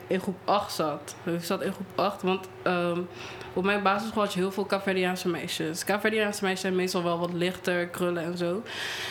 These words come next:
En ik zei ook gewoon tegen mijn moeder van... Ja, maar mag ik mijn haar straighten? Mag ik het straight, mag ik het tangen, mag ik het stylen? Zei ze: Nee, hoeft niet, hoeft niet, want je gaat je haar alleen maar verpesten. Nou, ik heb zo doorgehamerd dat ik het wel één keer mocht tangen, maar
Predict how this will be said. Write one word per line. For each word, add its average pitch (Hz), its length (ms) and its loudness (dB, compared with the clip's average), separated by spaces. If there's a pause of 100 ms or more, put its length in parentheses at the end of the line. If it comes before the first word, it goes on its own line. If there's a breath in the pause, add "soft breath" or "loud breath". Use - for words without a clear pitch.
(140)
En 190 160 4
ik 214 100 2
zei 254 160 6
ook 254 80 -2
gewoon 262 180 2
tegen 240 220 2
mijn 208 140 4
moeder 185 320 2
van... 180 340 0 (480 loud breath)
Ja, 180 400 6 (120)
maar 190 240 2
mag 202 160 0
ik 220 60 0
mijn 214 140 0
haar 196 200 4
straighten? 175 720 -2 (460 loud breath)
Mag 202 200 8
ik 202 60 -8
het 208 100 2
straight, 202 280 4
mag 202 100 4
ik 202 80 -8
het 208 140 -2
tangen, 214 220 6
mag 185 80 2
ik - 60 -6
het 208 100 -2
stylen? 185 540 2 (420 loud breath)
Zei 277 180 2
ze: 285 100 0
Nee, 294 220 4
hoeft 269 300 2
niet, 208 180 4
hoeft 254 200 0
niet, 226 80 4
want 208 120 2
je - 60 -4
gaat 220 160 0
je 220 60 2
haar 214 180 4
alleen 220 140 2
maar 208 120 2
verpesten. 208 680 2
Nou, 165 240 0
ik 180 80 -6
heb 185 140 2
zo 202 440 2 (160)
doorgehamerd 208 580 2
dat 180 100 2
ik 180 60 -8
het 175 100 0
wel 170 200 2
één 190 160 2
keer 196 140 0
mocht 180 240 -4
tangen, 175 300 2
maar 165 260 0